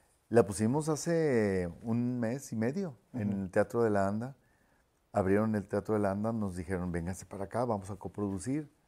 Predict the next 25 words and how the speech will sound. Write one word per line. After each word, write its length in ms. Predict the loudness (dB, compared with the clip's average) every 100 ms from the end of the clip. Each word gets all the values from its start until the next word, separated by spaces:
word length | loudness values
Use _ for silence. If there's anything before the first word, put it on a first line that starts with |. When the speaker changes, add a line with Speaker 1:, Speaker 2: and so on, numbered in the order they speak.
| -10
Speaker 1:
La 120 | -10
pusimos, 580 | -8 -6 -4 -4 -8 -12 -20 -20 -2
pero 280 | 2 2 2
que 120 | 0
si 200 | 0 -6
se-, 200 | -6 -4
veinte 340 | 2 2 2
por 160 | -4 -6
ciento, 300 | -8 -8 -10
que 100 | -12
si 120 | -16 -10
treinta 360 | -8 -6 -8
por 160 | -10 -12
ciento, 380 | -12 -12 -16 -18
que 80 |
si 100 | -18
setenta 500 | -10 -10 -6 -6 -6
por 180 | -8 -8
ciento, 280 | -8 -8 -8
es 80 | -4
un 120 | -4
gorro. 340 | -2 -6 -8 -16 _ _ _
Entonces 180 | -6 -4
no 120 | -2
sabes, 440 | 0 0 0 -4